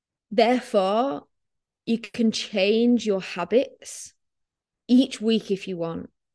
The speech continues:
to be able to align with the energy of the month. Maybe we, we gave the example of the gym before.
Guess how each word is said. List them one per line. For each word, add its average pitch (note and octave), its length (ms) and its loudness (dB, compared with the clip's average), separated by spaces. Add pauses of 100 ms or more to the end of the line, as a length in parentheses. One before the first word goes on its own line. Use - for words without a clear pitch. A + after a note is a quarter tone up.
(400)
to A3+ 140 0
be G#3 180 2
able G#3 340 4
to G#3 220 -6
align F#3 420 -2
with F#3+ 140 -4
the - 180 -8
energy F3+ 400 -6
of F#3 240 -10
the F#3 80 -8
month. G#3 300 0 (340)
Maybe G#3+ 500 2
we, G3+ 280 -4
we G3+ 80 -6
gave G3+ 260 -2
the G3 100 -2
example F#3+ 520 -6
of F3+ 140 -10
the F3+ 100 -6
gym G#3+ 280 0
before. G3 680 -8